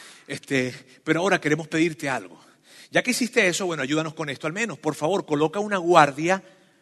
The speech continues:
envía a soldados tuyos para que se coloquen en la tumba y vigilen la tumba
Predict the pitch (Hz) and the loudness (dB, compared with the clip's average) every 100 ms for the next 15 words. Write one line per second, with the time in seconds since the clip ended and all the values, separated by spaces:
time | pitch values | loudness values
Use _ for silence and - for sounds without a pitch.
0 | - 139 139 247 226 - 143 143 170 - | -12 -10 0 2 2 0 2 2 2 -4
1 | 220 156 143 147 - - 180 170 165 170 | -4 -2 0 -2 -6 -4 0 0 0 -2
2 | 160 - 165 170 214 214 170 160 - 151 | -2 -8 -4 0 0 0 -2 -2 -6 -4
3 | 147 143 - 226 165 131 80 - _ _ | -4 -6 -6 -8 -8 -6 -8 -8 _ _
4 | - - 180 156 160 - 247 208 160 143 | -20 -12 -8 -6 -8 -2 0 0 -2 -8
5 | - 208 151 110 87 | -8 -10 -10 -12 -14